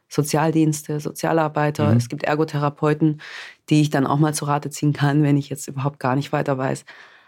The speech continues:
Speaker 1: Aber im Prinzip muss es schon, würde ich jetzt sagen, eine Person sein, die, die ein Feingefühl für Menschen hat und für den Umgang mit Menschen. Ansonsten kannst du ja mit Sicherheit in diesen Kollegen auch ganz viel kaputt machen. Ja?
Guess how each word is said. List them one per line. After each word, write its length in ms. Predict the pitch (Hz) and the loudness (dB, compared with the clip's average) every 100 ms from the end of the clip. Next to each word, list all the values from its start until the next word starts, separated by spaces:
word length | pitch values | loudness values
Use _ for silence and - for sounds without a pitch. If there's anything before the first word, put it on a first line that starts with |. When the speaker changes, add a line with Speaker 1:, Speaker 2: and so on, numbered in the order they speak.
| _ | _
Speaker 1:
Aber 200 | - 143 | -2 2
im 60 | 147 | 2
Prinzip 500 | 147 147 - 180 180 | 2 0 2 2 2
muss 200 | 165 151 | 0 0
es 100 | 160 | -2
schon, 340 | - 151 156 - - - | 2 2 2 -4 -16 -4
würde 240 | 151 147 | 0 0
ich 140 | 151 | 0
jetzt 160 | 156 156 | -2 0
sagen, 500 | 143 143 143 143 151 _ _ - | 0 0 0 -2 -6 _ _ 0
eine 120 | 147 | 0
Person 380 | 139 139 143 151 | 2 2 4 2
sein, 360 | 143 147 143 139 | 2 2 2 2
die, 400 | 147 147 143 143 _ _ _ - | 0 0 0 -4 _ _ _ -2
die 80 | 147 | 2
ein 100 | 143 | 2
Feingefühl 600 | - 139 151 147 143 139 | 0 0 0 -2 0 0
für 120 | 139 | 2
Menschen 420 | 135 135 - 127 | 0 0 -4 -8
hat 160 | 131 - | -10 -8
und 140 | 127 | -10
für 100 | - | -8
den 100 | 135 135 | -6 0
Umgang 280 | 147 143 | 2 2
mit 140 | 135 - | 0 0
Menschen. 380 | 123 120 135 131 _ _ _ _ - | -2 -2 -6 -8 _ _ _ _ 0
Ansonsten 600 | 139 139 143 - 143 139 | 4 4 2 0 0 2
kannst 320 | 139 139 - | 0 0 -4
du 120 | 131 - - - - | -8 -8 -20 -14 -4
ja 120 | 139 | 0
mit 140 | 143 135 | 2 2
Sicherheit 300 | 143 139 139 | 0 0 2
in 140 | 143 | 0
diesen 220 | 147 151 | 2 2
Kollegen 340 | 147 139 143 139 | 4 4 4 2
auch 200 | 131 - | 0 0
ganz 200 | 139 131 | -2 -2
viel 100 | 135 | -6
kaputt 280 | - 165 151 | -4 -2 0
machen. 280 | 131 131 | 0 0
Ja? 120 | 127 | -2